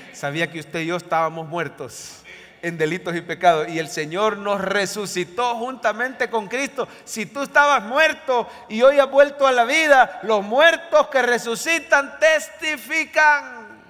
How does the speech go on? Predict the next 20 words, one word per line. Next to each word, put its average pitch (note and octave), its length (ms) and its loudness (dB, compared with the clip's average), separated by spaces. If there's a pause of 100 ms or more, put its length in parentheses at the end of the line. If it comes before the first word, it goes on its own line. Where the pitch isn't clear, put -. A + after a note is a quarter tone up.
(300)
Dígalo F3+ 280 2
conmigo, F3+ 280 -2
los D3 140 -2
muertos B3 760 -4 (360)
que F#3+ 120 0
resucitan A3 840 -2 (720)
testifican. A#3 1080 -2 (140)
Además, F3 680 -4
no F#3+ 160 -10
solo A3 360 -4
tu - 140 -14
salvación, D#3+ 600 -8 (300)
¿qué A3+ 140 -6
otras B3 340 -8
áreas B3+ 280 -8
de A#3+ 100 -10
tu A#3+ 200 -16
vida B3 200 -8
estaban A#3 400 -6
muertas F3+ 640 -10